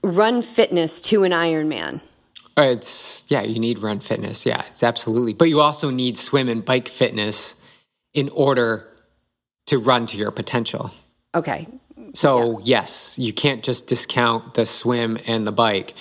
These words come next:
Speaker 2: Those are gonna take, uh, an enormous amount of energy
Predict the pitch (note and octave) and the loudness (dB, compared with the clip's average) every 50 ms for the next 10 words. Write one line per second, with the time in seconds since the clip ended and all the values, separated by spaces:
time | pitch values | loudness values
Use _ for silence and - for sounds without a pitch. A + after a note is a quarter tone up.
0 | - - - B2 B2+ B2+ - C#3 C3 B2+ A#2+ - - B2 A#2+ A2+ - - - _ | -10 -4 0 0 2 2 2 0 0 0 -2 -2 0 0 0 0 -2 -8 -14 _
1 | _ - A#2 A2+ A2 A2 - - A#2 A#2 A#2 A#2 A#2 A#2+ B2+ B2+ B2+ B2 A2+ - | _ 0 0 2 2 0 -2 -2 -2 -2 0 0 0 0 2 2 2 0 -2 -2
2 | A2+ A#2 A#2+ A#2+ A2+ A2+ A2+ - G#2+ A2+ G#2 A2+ A#2 A#2 G#2 G#2+ G#2+ G#2 G2+ G2+ | -2 -2 0 0 0 0 0 -2 -2 -2 -2 0 0 0 0 0 -2 -2 -4 -6